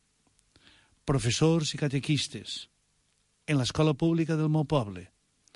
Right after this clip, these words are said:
professors i formadors del seminari, i tantes persones que em van ajudar a entrar a l'edat adulta,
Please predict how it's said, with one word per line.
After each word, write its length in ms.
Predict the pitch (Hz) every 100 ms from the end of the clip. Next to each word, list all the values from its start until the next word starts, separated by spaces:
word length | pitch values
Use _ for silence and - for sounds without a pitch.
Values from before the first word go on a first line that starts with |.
| - _ _ _ _ -
professors 800 | 147 123 131 170 185 180 - - - _ -
i 80 |
formadors 540 | 131 147 127 127 156 139
del 160 | 143 123
seminari, 540 | 143 139 135 110 95 - _ _ _ _ _ _
i 80 | -
tantes 400 | 156 208 202 160
persones 480 | - 139 - 160 151
que 160 | - 131
em 80 |
van 160 | 131 143
ajudar 320 | 120 127 139 139 180 _ -
a 80 | 139
entrar 460 | 120 110 - 139 135 123 _ _ _ -
a 160 | 143
l'edat 400 | 127 123 139 139
adulta, 540 | 139 139 120 107 151